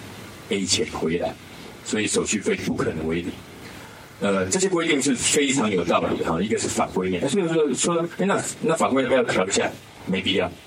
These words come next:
我觉得这，这题不是这种，像有些创新不是法规问题，相反的，它可能是技术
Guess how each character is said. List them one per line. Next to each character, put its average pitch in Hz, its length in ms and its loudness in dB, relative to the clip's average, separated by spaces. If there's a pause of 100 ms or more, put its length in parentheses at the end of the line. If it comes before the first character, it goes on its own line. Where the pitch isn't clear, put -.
(200)
我 92 100 2
觉 107 120 0
得 104 80 2
这， - 180 2
这 - 160 0
题 - 160 -2
不 - 180 -4
是 - 140 0 (220)
这 - 100 0
种， - 220 0
像 127 200 2 (120)
有 95 120 2
些 110 300 0 (380)
创 - 220 2
新 101 240 0
不 95 120 -2
是 110 100 -2
法 - 220 -2
规 87 160 0
问 90 160 2
题， - 120 -6 (1040)
相 135 240 4
反 104 180 2
的， 85 80 0
它 110 200 2
可 92 120 0
能 80 120 -2
是 95 220 -2 (380)
技 247 180 2
术 226 260 4